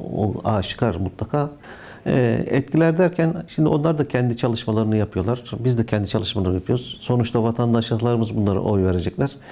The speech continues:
E, büyük ihtimal şu dönemde, e, bizi çok etkileyeceklerini sanmıyorum. Yani bizim elimizdeki potansiyel oylarımızı çok etkileyeceklerini zannetmiyorum. Çünkü, e, şu yirmi yıllık ak Parti iktidarının verdiği sıkıntıları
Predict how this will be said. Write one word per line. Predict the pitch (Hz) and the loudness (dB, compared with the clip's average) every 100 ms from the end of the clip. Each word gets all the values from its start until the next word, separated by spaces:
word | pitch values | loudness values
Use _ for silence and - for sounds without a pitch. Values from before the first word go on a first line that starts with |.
| - - - | -20 -20 -4
E, | - 147 - - - - - - - - - - - - | 0 0 0 0 0 -2 -6 -18 -20 -20 -20 -20 -4 4
büyük | 156 208 175 | 6 6 4
ihtimal | 180 180 | 4 4
şu | 180 165 | 4 4
dönemde, | 175 165 151 160 160 - | 6 6 6 4 2 0
e, | 123 123 120 135 | 0 2 2 2
bizi | 139 143 | 2 2
çok | 160 139 | 0 0
etkileyeceklerini | 139 139 131 127 151 | 0 2 2 4 2
sanmıyorum. | 165 143 104 | 2 2 2
Yani | 107 104 | 2 2
bizim | 104 120 | 0 2
elimizdeki | 117 123 123 110 113 117 127 | 4 4 4 4 2 2 0
potansiyel | 120 113 120 117 139 | 0 0 0 2 2
oylarımızı | 101 110 110 110 107 | 4 4 2 0 -2
çok | 120 113 | -2 0
etkileyeceklerini | 113 117 107 113 117 | 0 2 2 2 0
zannetmiyorum. | 113 131 131 131 - 127 143 | 2 2 2 2 2 2 2
Çünkü, | 143 135 139 127 - - - | 0 0 2 2 0 -6 0
e, | 107 104 98 | 2 2 2
şu | 95 123 113 - - - - - - - | 2 2 2 0 -14 -20 -20 -20 -12 0
yirmi | 110 120 131 | 4 6 6
yıllık | 120 - | 4 2
ak | 107 - - - - | -2 -6 -20 -20 -4
Parti | 127 117 120 | -2 -2 -2
iktidarının | 139 - 120 110 107 107 | -6 -2 0 2 2 2
verdiği | 110 98 110 | 2 2 0
sıkıntıları | 92 - - 104 113 117 156 | -2 -2 -2 0 2 4 2